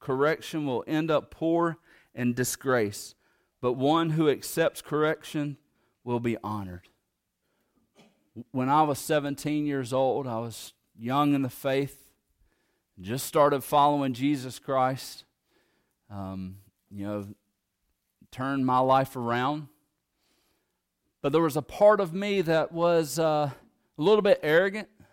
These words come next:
My, my personality then was very arrogant, and I was coming across that way.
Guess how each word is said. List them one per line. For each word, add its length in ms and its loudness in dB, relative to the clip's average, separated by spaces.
My, 280 -2
my 180 -2
personality 920 0
then 440 -2
was 220 -6
very 300 4
arrogant, 500 2
and 140 -6
I 40 -2
was 120 -6
coming 280 -2
across 480 2
that 180 2
way. 480 0